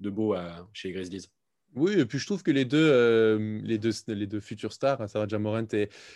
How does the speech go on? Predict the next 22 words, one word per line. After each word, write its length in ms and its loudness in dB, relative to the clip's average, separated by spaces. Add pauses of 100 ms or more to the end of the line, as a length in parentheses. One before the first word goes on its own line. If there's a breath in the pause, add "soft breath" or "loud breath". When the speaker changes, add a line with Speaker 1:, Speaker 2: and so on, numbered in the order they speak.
(100)
Speaker 2:
et 60 -4
Jaren 260 2
Jackson, 320 0
je 60 -6
trouve 140 -8
qu'ils 180 -4
ont 40 -4
quand 120 0
même 120 0
la 80 0
tête 220 -2
dure, 360 0
euh. 260 4
Speaker 1:
Ils 60 0
ont 40 0
l'air 160 2
d'avoir 160 4
la 80 2
tête 120 -2
sur 120 -2
les 80 -2
épaules. 220 -10